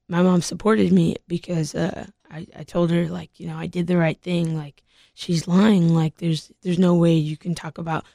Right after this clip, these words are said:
the destruction of the earth and say that God wanted us to do it. Um, and then later on, um, in high school,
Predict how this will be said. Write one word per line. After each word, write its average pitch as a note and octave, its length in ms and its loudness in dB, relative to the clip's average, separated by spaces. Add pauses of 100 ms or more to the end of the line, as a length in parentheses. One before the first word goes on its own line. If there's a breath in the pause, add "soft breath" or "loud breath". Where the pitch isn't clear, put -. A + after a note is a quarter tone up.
the F3 80 -12
destruction E3 600 -2
of D3+ 120 -2
the C#3+ 80 -10
earth E3+ 340 0 (300 soft breath)
and E3 100 -8
say - 200 -2
that C3+ 260 0 (180)
God D#3 360 2
wanted D3+ 320 -4
us C#3 180 -8
to - 100 -12
do C#3+ 180 -4
it. - 180 -6 (520 soft breath)
Um, E3 440 -2
and F#3+ 140 6
then F#3 160 4
later F3 260 4
on, D#3+ 500 0
um, D3+ 460 -8 (540)
in E3+ 280 -2
high E3+ 180 0
school, E3 480 -2